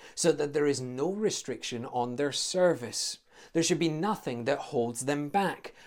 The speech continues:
whether that be financing, housing, support for the family, holiday breaks, health issues. Nothing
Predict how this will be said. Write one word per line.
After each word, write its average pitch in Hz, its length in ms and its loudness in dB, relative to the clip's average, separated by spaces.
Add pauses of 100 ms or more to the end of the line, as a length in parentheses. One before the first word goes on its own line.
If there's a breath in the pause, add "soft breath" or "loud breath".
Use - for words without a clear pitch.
whether 127 240 6
that 117 180 4
be 107 80 -6
financing, 175 800 -2
housing, 165 540 0
support 139 400 0
for 156 100 -10
the 147 80 -4
family, 170 640 -2 (200 loud breath)
holiday 160 420 2
breaks, 160 560 2 (220 loud breath)
health 170 360 2
issues. 165 400 0
Nothing 131 800 -2